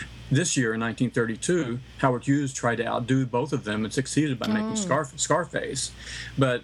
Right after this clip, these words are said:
Speaker 1: that was really the end of the gangster era. And then after that, they turned all of these gangsters, like Edward G. Robinson, into newspaper men,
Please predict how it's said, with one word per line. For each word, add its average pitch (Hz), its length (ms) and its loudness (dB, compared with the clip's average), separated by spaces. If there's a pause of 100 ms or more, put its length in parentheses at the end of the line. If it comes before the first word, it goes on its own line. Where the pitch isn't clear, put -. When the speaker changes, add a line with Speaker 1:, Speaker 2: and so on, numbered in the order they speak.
Speaker 1:
that 147 180 2
was 170 140 -2
really 165 220 2
the 139 180 2
end 147 100 2
of 135 100 -2
the 127 80 -2
gangster 123 380 -2
era. 117 380 0
And 135 160 4
then 147 160 2
after 139 240 0
that, 151 320 2
they 120 140 0
turned 143 280 2
all 131 140 0
of 120 80 -2
these 113 160 -2
gangsters, 123 640 0
like 139 220 2
Edward 135 280 0
G. 131 60 2
Robinson, 131 480 0
into 135 280 2
newspaper 127 560 0
men, 131 380 0